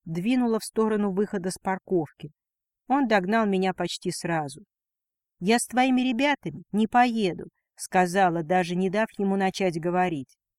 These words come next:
«Я и не сомневался», усмехнулся он. «Потому вышел сам. Пойдём, отвезу тебя».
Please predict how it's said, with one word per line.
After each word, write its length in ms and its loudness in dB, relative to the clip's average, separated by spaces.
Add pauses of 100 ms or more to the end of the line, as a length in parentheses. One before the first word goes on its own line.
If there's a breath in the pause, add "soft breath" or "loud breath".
(180)
«Я 420 2 (140)
и 120 0
не 140 2
сомневался», 1000 0 (380)
усмехнулся 840 -2
он. 300 -6 (500)
«Потому 420 2
вышел 340 -2
сам. 460 -4 (240)
Пойдём, 640 0 (200)
отвезу 560 0
тебя». 420 -8